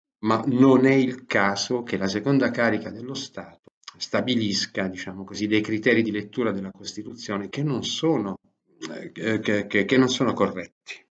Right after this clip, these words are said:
Dall'altra parte, la prima carica dello Stato, Mattarella, invece decide di recarsi, mm, presso i luoghi della Resistenza.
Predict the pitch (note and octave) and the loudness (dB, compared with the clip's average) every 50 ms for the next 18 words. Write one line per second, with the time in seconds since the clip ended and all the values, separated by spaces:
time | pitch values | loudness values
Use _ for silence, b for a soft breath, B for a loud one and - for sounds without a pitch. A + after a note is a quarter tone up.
0 | _ _ _ _ b b b b _ _ _ _ _ _ _ _ _ G#2+ G#2+ G#2+ | _ _ _ _ b b b b _ _ _ _ _ _ _ _ _ 0 2 4
1 | A2 A2+ G2+ G2 F#2+ - D#3+ D3 - F#2+ G#2+ A2 - - - G2+ F2+ F2 - - | 4 4 4 4 2 2 0 0 2 2 2 0 0 0 0 0 0 -2 -2 0
2 | D#3 G3 E3 A#2 G2+ F#2+ - G#2+ G2+ F#2+ F#2+ F#2+ F#2 E2+ F#2+ F#2 F#2+ F#2 - - | 4 6 6 6 6 4 2 0 0 0 -2 -4 -6 -6 -6 -6 -8 -10 -10 -10
3 | - - F#2 F2+ F#2 F2+ - F#2 F#2 F2+ F2+ - _ _ - C#3 A#2+ F2+ E2+ F2 | -8 -6 -6 -6 -6 -8 -10 -12 -14 -16 -18 -18 _ _ -4 -4 -2 -2 -4 -8
4 | - F#2 G#2 A#2 B2+ C3 G#2+ F#2+ - F#2 F#2+ - D3 C#3 C#3 D3 F#3 F#3+ F#3+ F#3+ | -10 -12 -12 -8 -6 -4 -4 -4 -6 -6 -2 0 0 2 4 6 6 6 6 4
5 | - - G#2+ F#2 F#2 F#2+ - A#2 B2+ D3 D3+ D#3 D3+ D3+ - - - - - - | 0 -2 -2 -4 -4 -2 -2 0 2 2 2 2 2 0 -2 -6 -4 -4 -2 -2
6 | B2 B2 B2 A#2+ - - C3+ A#2+ B2+ B2 - A2+ - B2+ A#2+ A#2+ - - D3 D3 | -2 -2 -4 -6 -10 -8 -6 -4 -4 -4 -4 0 2 2 4 4 4 4 4 4
7 | C#3+ C#3 D3 F3+ G3+ G#3 F3 - - F#2+ F#2 E2+ C#2 - - G#2 G2+ G2 F2+ F#2 | 4 4 4 4 4 6 4 4 4 2 -2 -4 -6 -8 -8 -4 -2 -2 -2 -4
8 | F#2+ F#2+ G#2 F#2+ - - - - F#2 F2+ F2+ - - - - - - | -6 -6 -6 -6 -6 -6 -8 -10 -12 -12 -14 -14 -10 -10 -10 -10 -10